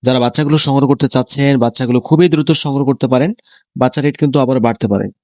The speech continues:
তো আজকে আমাদের নিজস্ব হ্যাচারিতে উৎপাদিত প্রত্যেকটা মুরগির বাচ্চা রেট আমি আপনাদের জানিয়ে দেব, তাই ধৈর্য সহকারে পুরো ভিডিওটি দেখার চেষ্টা করুন। প্রাণপ্রিয় খামারি ভাইরা, আসসালামু আলাইকুম। আশা করি আপনারা সবাই ভালো আছেন, সুস্থ আছেন।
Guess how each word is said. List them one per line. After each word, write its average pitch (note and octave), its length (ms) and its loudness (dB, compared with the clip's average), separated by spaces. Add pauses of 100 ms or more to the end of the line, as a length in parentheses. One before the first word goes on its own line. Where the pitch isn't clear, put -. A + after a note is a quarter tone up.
(640)
তো D#3 80 2
আজকে D#3+ 220 0
আমাদের F#3 220 2
নিজস্ব E3 360 2
হ্যাচারিতে D3+ 460 0
উৎপাদিত C#3 440 0
প্রত্যেকটা C3 520 0
মুরগির A#2 260 0
বাচ্চা G#2+ 320 0
রেট A#2 240 0
আমি A2+ 200 2
আপনাদের A2 340 0
জানিয়ে A2 240 0
দেব, B2 260 0 (380)
তাই C3 180 0
ধৈর্য B2 280 0
সহকারে E3+ 360 0
পুরো C3 220 2
ভিডিওটি A#2 240 2
দেখার A2 360 0 (220)
চেষ্টা A2+ 280 -2
করুন। G#2 300 -8 (560)
প্রাণপ্রিয় E3 380 2
খামারি C#3+ 300 2
ভাইরা, A#2+ 160 2
আসসালামু C#3 420 0
আলাইকুম। D#3 400 0
আশা B2+ 320 0
করি E3 240 2
আপনারা A#2+ 340 0
সবাই A2+ 320 0
ভালো A2+ 260 2
আছেন, C#3 320 -2
সুস্থ - 260 -2
আছেন। G2+ 360 -2